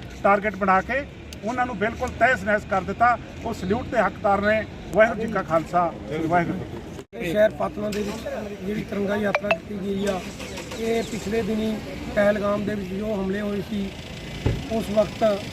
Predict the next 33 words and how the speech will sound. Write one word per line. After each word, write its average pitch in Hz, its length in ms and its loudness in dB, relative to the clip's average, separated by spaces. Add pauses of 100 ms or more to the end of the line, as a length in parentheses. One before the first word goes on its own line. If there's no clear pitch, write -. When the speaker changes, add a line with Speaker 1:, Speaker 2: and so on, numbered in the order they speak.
(460)
Speaker 2:
ਜਿਹੜੇ 214 180 0
ਕਿ 220 300 0 (160)
ਛੱਬੀ 202 240 0
ਸੈਲਾਨੀ 214 420 2
ਸੀ, 226 200 -2
ਉਹ 220 160 0
ਮਾਰੇ 196 280 0
ਗਏ 214 180 0
ਸੀ 214 180 0 (640)
ਤੇ 233 180 4 (360)
ਮੇਰੀ 226 340 0
ਇੱਕ 233 280 2 (140)
ਭੈਣ 226 380 2 (220)
ਜਾਂ 208 120 0
ਬੇਟੀ 214 460 -2 (520)
ਜਦੋਂ 233 220 4
ਉੱਥੋਂ 233 580 0
ਰੋਂਦੀ 220 300 -2
ਸੀ 240 120 -4
ਤਾਂ 240 140 4
ਉਹ 247 100 4
ਕਹਿੰਦੀ 247 360 -2
ਸੀ 240 180 -2
ਵੀ 262 160 -2
ਮੈਨੂੰ 233 300 0
ਵੀ 269 80 -2
ਗੋਲੀ 233 240 0
ਮਾਰ 208 260 2
ਦਿਓ, 233 280 0 (440)
ਪਰ 226 160 10 (360)
ਉਹਨਾਂ 233 200 2
ਅੱਤਵਾਦੀਆਂ 220 560 0
ਨੇ 240 260 2